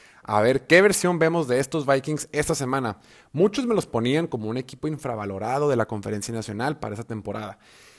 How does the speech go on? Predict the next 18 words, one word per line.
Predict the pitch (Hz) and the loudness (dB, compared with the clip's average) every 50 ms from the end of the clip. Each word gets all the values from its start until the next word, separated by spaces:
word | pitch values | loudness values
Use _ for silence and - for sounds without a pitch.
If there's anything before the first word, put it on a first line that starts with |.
| _ _ - | _ _ -10
Y | - 113 110 | -6 -6 -2
ya | 110 135 147 156 | 2 2 2 4
sé | - - 170 165 | 4 4 4 6
que | - 165 | 6 4
apenas | - - 147 147 143 131 | 4 4 4 4 4 4
va | 143 | 4
una | 147 147 151 | 2 2 2
semana | 139 131 113 113 113 120 135 139 139 - | 0 -2 -2 -2 -2 -2 -2 -4 -4 -6
y | 147 131 | -8 -6
que | - 120 104 | -4 -6 -6
tuvieron | - 104 101 113 123 123 | -4 -6 -4 -4 0 0
bajas | 123 127 143 147 131 | 0 0 0 -2 -4
importantes, | 131 110 - 101 101 - 110 113 120 113 - 101 - | -4 -6 -6 -8 -6 -4 -6 -6 -6 -8 -10 -14 -6
pero | _ 113 101 98 101 | _ 0 0 2 2
ese | 113 131 143 147 147 165 156 | 2 2 2 4 2 2 2
partido | - - 104 - - 113 117 131 127 | 4 2 2 2 -2 -2 -2 0 0
contra | - 127 - 104 | -2 -4 -4 -4
Cincinnati | - - 98 87 98 104 110 107 - 156 151 | -6 -6 -6 -4 -2 -2 0 2 0 0 -2